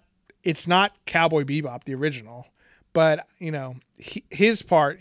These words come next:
I don't think anyone can argue that he was perfect as Jet Black in that movie, or show, I should say. Um, yeah, I think he'd be great. Um, the other guy, what was the other guy I picked?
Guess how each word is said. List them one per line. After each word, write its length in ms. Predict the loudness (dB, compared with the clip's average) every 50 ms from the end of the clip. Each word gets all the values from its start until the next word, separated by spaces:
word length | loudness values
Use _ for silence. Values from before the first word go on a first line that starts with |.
| -8 -4
I 60 | -2 0
don't 140 | 0 0
think 160 | 0 -2 -4 -4
anyone 320 | -2 0 0 0 0 -2
can 140 | -4 -4 -4
argue 440 | -2 -2 -2 -2 -4 -8 -14 -16 -18 -20 _ _ _ _ _ _ _ _
that 120 | -8 -6 -2
he 160 | 0 0 0
was 240 | 2 0 0 -2 -4 -8 _ _ _
perfect 580 | -16 -4 0 2 2 2 0 -4 -12 -14 _ -16 -16
as 160 | -14 -14 -12
Jet 280 | -10 -10 -10 -10 -10 _
Black 340 | -12 -12 -10 -12 -14 -16 -18 -16
in 120 | -14 -14
that 200 | -14 -14 -16 -18
movie, 340 | -18 -20 -20 -18 -20 -20 -20 _ _ _ _ _
or 140 | -4 -4 -2
show, 320 | -2 -4 -6 -6 -8 -12 -14
I 60 | -14
should 240 | -12 -12 -12 -14 -14
say. 180 | -16 -18 -18 -20 _ _ _ _ _ _ _ _ _ -20 _ _ _ -2
Um, 640 | 2 2 4 4 4 2 0 -2 -6 -10 -14 -16 _ _ _ _ _ _ _ -2
yeah, 320 | 0 0 0 0 -2 -2 0
I 100 | 0 2
think 200 | 4 2 2 2
he'd 80 | 2 0
be 140 | 0 0 -2
great. 420 | 0 4 4 6 6 4 2 0 _ _ -4
Um, 460 | 0 2 2 4 2 2 0 -2 -6 -10 _ _ _ _ _ _ _ _ _ _ _ _ _ _ _ _
the 460 | -6 -2 -2 0 0 2 2 0 0 -2 _ _ 0
other 260 | 2 4 6 4 4
guy, 720 | 4 4 4 6 6 6 6 6 6 6 6 4 2 0 -4 -10 -18 -20 -20 _ _ _ _ _ _ -20 -20 _ _ _ _ _ _ _ _ _ _
what 100 | -6 -4
was 160 | -4 -4 -2 -4
the 80 | -4
other 100 | -4 -4 -4
guy 380 | -4 -2 0 0 -2 -2 -2 -4
I 80 | -4 -2
picked? 320 | -2 -2 -6 -6 -8 -10